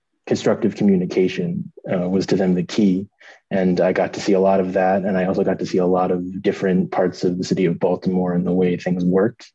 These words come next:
You know, the, the, those conversations and those people I met, there's everyone from police, um, police officials to community organizers,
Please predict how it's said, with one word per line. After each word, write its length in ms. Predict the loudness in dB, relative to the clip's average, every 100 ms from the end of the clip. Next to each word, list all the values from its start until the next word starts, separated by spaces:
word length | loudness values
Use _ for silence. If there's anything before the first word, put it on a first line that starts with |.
| _ -20 -18 -18 -20 _ -2
You 80 |
know, 160 | 2 2
the, 100 | 2
the, 280 | 0 2 2
those 440 | 4 4 4 2
conversations 720 | 2 2 2 2 2 2 2
and 100 | 2
those 120 | 0 0
people 400 | -2 0 0 0
I 80 |
met, 280 | 0 -2 -2
there's 220 | -2 0
everyone 300 | 0 0 -2
from 500 | -2 -2 0 0 -4 -8 _ _ _ _ _ _ _
police, 680 | -2 2 6 4 2 -2 0
um, 680 | 0 2 0 -2 -4 -6 -12 _ _ _ _ _ _ -20 _ -2
police 260 | 2 4
officials 680 | 2 0 0 2 4 2 0
to 580 | -6 -2 0 0 -2 -4
community 360 | 2 4 4 2
organizers, 1120 | 0 2 2 2 0 0 0 0 -2 -8 -14